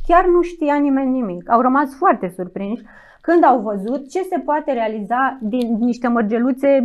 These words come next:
minuscule, că până la urmă le spunem mărgeluțe de nisip, dar se numesc așa datorită dimensiunilor lor foarte mici pe care le au, ele sunt din sticlă, de fapt. Au rămas foarte surprinși când au văzut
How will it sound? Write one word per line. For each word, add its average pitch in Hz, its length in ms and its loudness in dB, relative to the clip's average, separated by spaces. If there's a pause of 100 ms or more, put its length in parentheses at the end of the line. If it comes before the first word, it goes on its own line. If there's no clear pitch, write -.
(140)
minuscule, 262 540 0
că 185 100 -6
până 226 220 -4
la 214 120 -2
urmă 247 340 -2 (260)
le 226 140 0
spunem 269 320 0
mărgeluțe 226 480 0
de 254 140 2
nisip, 208 520 -4
dar 254 260 4
se 262 60 -4
numesc 262 340 -4
așa 254 320 -2
datorită 262 540 -2 (100)
dimensiunilor 247 1040 -2
lor 240 260 0
foarte 233 320 2
mici 226 200 -4
pe 202 120 -4
care 190 200 -2
le 185 140 -6
au, 320 180 -2
ele 311 300 -4
sunt 320 140 2
din 320 140 4
sticlă, 240 420 -4
de 165 140 -10
fapt. 165 200 -8 (680)
Au 277 120 2
rămas 339 300 2
foarte 359 340 -2
surprinși 190 340 -12
când 254 180 -2
au 220 160 2
văzut 190 480 -6